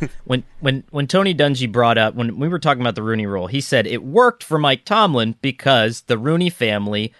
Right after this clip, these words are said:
Speaker 2: sat in that interview room and said to each other before this whole thing started,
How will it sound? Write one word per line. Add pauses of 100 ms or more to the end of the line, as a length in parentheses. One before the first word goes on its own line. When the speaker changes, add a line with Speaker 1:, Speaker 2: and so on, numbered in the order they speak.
(120)
Speaker 2:
sat
in
that
interview
room
and
said
to
each
other
before
this
whole
thing
started,